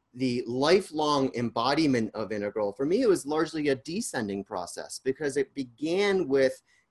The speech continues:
Ken's intellectual works, which expanded my mind, which, which, um, you know, allowed me to,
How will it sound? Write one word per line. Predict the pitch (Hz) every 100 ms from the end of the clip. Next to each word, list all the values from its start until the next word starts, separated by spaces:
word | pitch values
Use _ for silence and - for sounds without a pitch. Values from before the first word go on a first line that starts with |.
| _ -
Ken's | 160 160 151 -
intellectual | 139 143 147 127 123 - 127 113
works, | 101 90 - - - - _ _ -
which | 127 127 127 - _ -
expanded | 127 - - 156 160 175 170
my | 143 131
mind, | 123 117 104 98
which, | 101 113 - -
which, | 127 123 - - -
um, | 120 117 110
you | 120 131
know, |
allowed | 123 139 156
me | 160 - 123 _ _ -
to, | 135